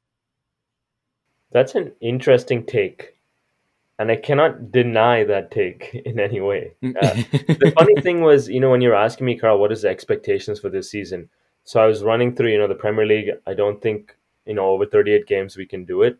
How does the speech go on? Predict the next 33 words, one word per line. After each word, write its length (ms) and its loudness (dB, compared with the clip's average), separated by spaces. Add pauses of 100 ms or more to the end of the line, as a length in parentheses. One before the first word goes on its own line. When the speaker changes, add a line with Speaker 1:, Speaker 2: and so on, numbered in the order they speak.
(120)
Speaker 1:
just 200 -20
because 340 -8
of 120 -12
the 100 -12
strength 340 -12
of 100 -10
the 80 -8
opposition 640 -8
that 160 -6
we, 300 -12
we 180 -16
have 180 -8
in 60 -8
the 60 -4
league. 240 -8 (600)
However, 380 4
my 160 0
minimum 400 0
expectation 640 0
is 120 -4
that 120 0
we 160 -4
either 260 0
take 300 -2
home 320 -2 (420)
the 440 0 (180)
F 160 -2
A 80 4
Cup 300 0 (100)
or 140 -2
the 100 0
Carabao 520 2
Cup. 340 -2